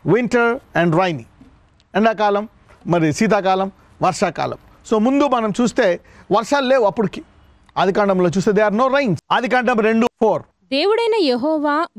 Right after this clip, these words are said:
Speaker 2: భూమిని ఆకాశమును చేసిన దినమందు భూమి ఆకాశములు సృజింపబడినప్పుడు వాటి వాటి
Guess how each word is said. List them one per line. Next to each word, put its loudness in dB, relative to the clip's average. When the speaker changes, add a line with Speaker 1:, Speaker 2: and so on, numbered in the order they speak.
Speaker 2:
భూమిని 0
ఆకాశమును -2
చేసిన -2
దినమందు -2
భూమి 2
ఆకాశములు 0
సృజింపబడినప్పుడు -2
వాటి -4
వాటి -4